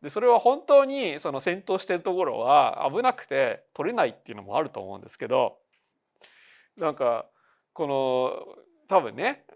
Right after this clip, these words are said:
えー、多分、そんなに戦闘経験がなくて、えー、まあ、「ちょっとお前はそこで見張りでもやってろ」みたいな、まあ、兵士がいるんだと思うんですけど、そこにそのウクライナのおばさんが駆け寄ってって、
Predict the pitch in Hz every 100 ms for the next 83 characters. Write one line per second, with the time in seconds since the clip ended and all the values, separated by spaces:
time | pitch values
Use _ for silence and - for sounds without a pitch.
0 | - _ - - - - - - - 180
1 | 151 120 117 - - _ _ _ _ _
2 | _ _ _ _ _ _ _ _ _ _
3 | _ - 208 247 214 233 233 - 240 240
4 | 233 120 101 123 - - 165 143 - _
5 | _ _ _ - 127 123 123 123 120 127
6 | 185 117 - _ 147 131 127 175 175 160
7 | 170 165 151 143 220 254 226 143 143 285
8 | 254 240 160 123 175 185 120 - - -
9 | 143 220 202 135 123 254 185 113 131 220
10 | 120 - 127 175 131 - _ - _ _
11 | - 180 - 247 254 196 131 - 143 135
12 | 127 135 135 190 190 123 107 120 139 139
13 | 135 143 214 170 - - - 160 170 -
14 | - 190 - 170 196 143